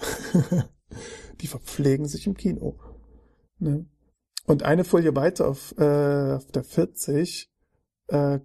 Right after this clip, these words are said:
kommt auf einmal als überraschender Fakt raus, dass ein hoher Kinoticketpreis, beziehungsweise andersrum, ein niedriger Kinoticketpreis führt nicht automatisch dazu, dass die Leute mehr Geld in Verzehr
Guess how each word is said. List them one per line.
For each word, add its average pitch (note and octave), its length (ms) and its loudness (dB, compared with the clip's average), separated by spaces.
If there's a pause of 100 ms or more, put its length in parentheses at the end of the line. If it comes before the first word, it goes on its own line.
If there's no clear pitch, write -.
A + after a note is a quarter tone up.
(140)
kommt - 280 0
auf - 160 -12
einmal D#3 300 2
als - 260 -4
überraschender C3+ 540 -2
Fakt - 500 -6
raus, C3+ 460 -2
dass - 380 -4
ein C3+ 340 0
hoher G#3 340 4
Kinoticketpreis, D#3 1400 0 (340)
beziehungsweise C3 480 0
andersrum, C3+ 540 0
ein B2+ 200 -2
niedriger E3 540 2
Kinoticketpreis C3+ 1120 -2
führt - 240 -6
nicht G3 240 0
automatisch D#3+ 600 -2
dazu, D3 400 -2
dass C#3+ 180 -4
die - 120 -6
Leute C3 420 -4
mehr C3+ 500 -2 (380)
Geld C#3+ 380 2
in C#3 260 -2
Verzehr C3+ 680 -4